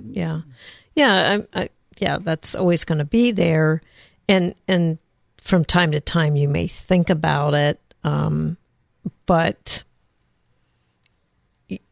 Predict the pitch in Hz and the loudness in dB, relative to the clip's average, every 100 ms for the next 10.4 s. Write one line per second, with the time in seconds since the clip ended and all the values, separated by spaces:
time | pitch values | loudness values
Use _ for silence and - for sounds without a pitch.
0 | _ - 202 196 - 262 240 208 170 170 | _ 0 2 2 2 4 4 4 4 4
1 | 160 156 160 175 - 175 143 147 175 151 | 4 2 2 0 0 0 2 0 0 2
2 | 156 156 147 160 151 139 - - - - | 2 2 0 0 0 0 -2 -4 -12 -18
3 | _ _ _ - - 175 - - - - | _ _ _ -10 0 0 2 -4 -10 -16
4 | - - _ _ _ _ _ _ _ _ | -16 -18 _ _ _ _ _ _ _ _
5 | - - 196 185 180 - - _ _ _ | -4 2 4 4 2 -2 -6 _ _ _
6 | - 202 175 156 147 - 90 127 - _ | 0 2 2 0 0 0 0 -2 -8 _
7 | _ _ _ _ _ _ _ _ _ _ | _ _ _ _ _ _ _ _ _ _
8 | 180 185 165 - - 196 180 165 147 156 | -8 -6 -6 -8 0 2 2 0 -2 -2
9 | 156 151 214 226 170 147 147 143 147 - | -2 0 2 2 2 2 2 0 0 -2
10 | - 165 151 139 | 2 2 4 0